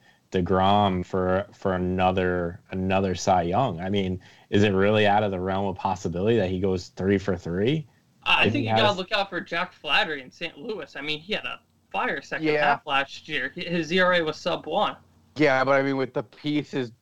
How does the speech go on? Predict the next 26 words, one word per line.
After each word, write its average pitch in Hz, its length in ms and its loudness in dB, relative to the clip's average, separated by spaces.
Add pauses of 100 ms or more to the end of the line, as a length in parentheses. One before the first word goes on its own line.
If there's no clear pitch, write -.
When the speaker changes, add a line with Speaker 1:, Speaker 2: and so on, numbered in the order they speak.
(140)
Speaker 3:
that 117 320 2
the 120 80 -2
Mets 117 260 0
actually 117 300 -2
have 113 200 -2
in 107 100 -8
place 117 420 -2
now, 104 280 -2
and 104 120 -8
if, 104 100 -12 (180)
'cause, 127 120 -2
I 127 40 2
mean, 131 120 0
remember 147 240 4
when 120 160 0
DeGrom 131 360 2
won 143 140 -2
his 139 220 -4 (120)
first 131 460 -6 (120)
Cy, 113 280 -4 (380)
won 123 160 0
his 110 120 -8
first 147 280 0
Cy 117 160 2
Young, 110 340 -4
it, 123 240 0